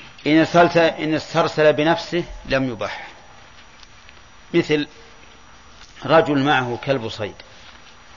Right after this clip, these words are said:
ويمشي ولم ينتبه للصيد،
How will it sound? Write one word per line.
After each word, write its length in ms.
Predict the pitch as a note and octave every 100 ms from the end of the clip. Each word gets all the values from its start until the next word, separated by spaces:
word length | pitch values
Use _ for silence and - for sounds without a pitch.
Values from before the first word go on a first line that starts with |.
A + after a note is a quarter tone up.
| - -
ويمشي 440 | C3+ D#3 D3+ - - - - - - - - - - - - - -
ولم 300 | D#3 F#3 F3+
ينتبه 340 | D#3 C3+ A#2+
للصيد، 380 | A#2 G#2 G#2+ F#2+